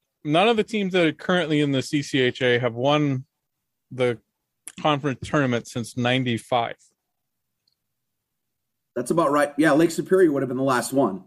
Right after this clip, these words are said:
Speaker 1: Yeah. It's kinda interesting to see that it had to go back that far. Ferris State made the final, Northern made the final, but they
Speaker 2: Yep.
Speaker 1: didn't win.
Speaker 2: And Bowling Green, I think, would be the only other team that would have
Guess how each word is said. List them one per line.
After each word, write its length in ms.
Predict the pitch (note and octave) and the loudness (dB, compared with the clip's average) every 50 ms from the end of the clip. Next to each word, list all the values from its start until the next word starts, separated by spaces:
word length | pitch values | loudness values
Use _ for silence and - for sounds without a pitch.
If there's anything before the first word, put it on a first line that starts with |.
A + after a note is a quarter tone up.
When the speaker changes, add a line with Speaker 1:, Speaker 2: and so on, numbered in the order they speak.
| _ _ _ | _ _ _
Speaker 1:
Yeah. 200 | C3+ C3+ C#3 C#3+ - _ _ _ _ _ _ _ _ _ _ _ _ _ _ _ _ _ _ _ _ _ _ _ _ _ _ _ _ _ _ _ _ _ _ _ _ _ _ _ _ _ _ - | -2 -2 -2 -2 -6 _ _ _ _ _ _ _ _ _ _ _ _ _ _ _ _ _ _ _ _ _ _ _ _ _ _ _ _ _ _ _ _ _ _ _ _ _ _ _ _ _ _ -18
It's 120 | C3+ - | -18 -16
kinda 240 | - - B2+ A#2+ C3 | -10 -8 -8 -8 -6
interesting 500 | B2+ A#2+ A2+ - B2 - - - A#2 A2+ A2+ | -8 -10 -10 -10 -12 -10 -8 -8 -6 -6 -8
to 60 | A2+ | -8
see 160 | - - A#2+ | -8 -6 -2
that 160 | A#2 A#2 A2+ | 0 0 0
it 140 | A#2 A#2 A#2+ | 0 0 0
had 120 | A#2 A2+ | -2 -2
to 60 | A#2 A2+ | -2 -4
go 140 | A2+ A#2 | -4 -4
back 240 | A2 A#2 A#2 A2 - - | -2 -2 -2 -2 -2 -2
that 180 | A#2 A2 - | -4 -4 -4
far. 280 | _ - A#2 A2 A2 - | _ -4 -2 -2 -2 -2
Ferris 320 | - - C#3+ C#3+ C3+ - | -2 0 2 2 0 0
State 260 | - - C#3 C3+ C3 - | -2 -2 -2 -2 -2 -2
made 240 | B2+ B2+ C3 C#3 C3 | 0 0 0 0 0
the 80 | C3+ B2+ | -2 -2
final, 460 | - C#3+ B2+ B2+ B2+ B2+ B2+ B2+ B2+ | 0 0 0 2 2 2 0 0 0
Northern 440 | B2+ B2 B2+ B2+ B2+ B2 A#2+ A#2+ A#2 | 2 2 2 2 2 0 0 0 0
made 180 | A#2 A#2 A2+ | 0 0 -2
the 80 | A2 A2+ | -4 -6
final, 600 | - - B2 A#2+ A#2+ A#2 A#2 A2+ A#2 A2+ A2+ A2+ _ | -4 -2 0 0 2 0 0 0 -2 -2 -4 -6 _
but 140 | - A#2 A2 - _ | -6 -8 -8 -4 _
they 80 | - | 0
Speaker 2:
Yep. 60 | A2+ A2+ | 0 0
Speaker 1:
didn't 260 | B2 A#2+ A2+ A2 - | 0 -2 -4 -6 -8
win. 440 | A#2+ A2+ A#2+ A#2+ A2+ A2 A2 A2 - _ _ _ _ _ _ _ _ _ _ _ _ _ _ _ _ - | -4 -2 -2 -2 -2 -2 -6 -8 -10 _ _ _ _ _ _ _ _ _ _ _ _ _ _ _ _ -2
Speaker 2:
And 160 | D#4+ D#4+ - | -2 0 2
Bowling 300 | - F3+ G3 A#3 B3+ G3+ | 2 2 2 4 2 0
Green, 280 | - D3+ E3 G#3 E4 D#4 | 2 2 4 4 4 4
I 80 | F3+ - | 2 2
think, 240 | - F3+ E3+ F3 | 2 2 2 2
would 100 | F3 D#3 | 2 2
be 100 | C#3 E3+ | 2 0
the 160 | D#3 D3 C#3+ D3 | 0 0 0 0
only 220 | F3+ - B3+ F3 | 0 2 2 0
other 160 | E3 D3 D3+ | 0 0 -2
team 300 | D3+ - - E3+ E3+ E3 | -4 -2 2 4 4 4
that 120 | D3+ C#3+ A2+ | 4 0 0
would 180 | C3+ C3 A2+ | -2 -4 -4
have 400 | - - C#3 C3+ B2 A2 G2+ F#2 | -4 -6 -4 -4 -4 -4 -6 -8